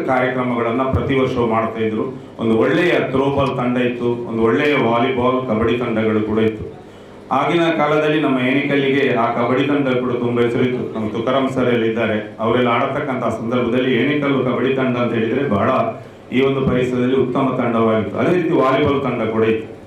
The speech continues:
ಇದಕ್ಕೆ ಒಂದು ಕಾಯಕಲ್ಪ ಮಾಡಬೇಕು ಅಂತ ಹೇಳುವಂಥ ದೃಷ್ಟಿಯಲ್ಲಿ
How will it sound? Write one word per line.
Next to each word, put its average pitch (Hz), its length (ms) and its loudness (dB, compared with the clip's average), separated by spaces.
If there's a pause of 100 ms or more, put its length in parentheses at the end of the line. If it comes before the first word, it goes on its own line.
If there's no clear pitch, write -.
(500)
ಇದಕ್ಕೆ 151 200 2
ಒಂದು 175 240 2 (280)
ಕಾಯಕಲ್ಪ 160 540 2 (180)
ಮಾಡಬೇಕು 139 480 2
ಅಂತ 147 100 4
ಹೇಳುವಂಥ 135 300 0
ದೃಷ್ಟಿಯಲ್ಲಿ 127 640 0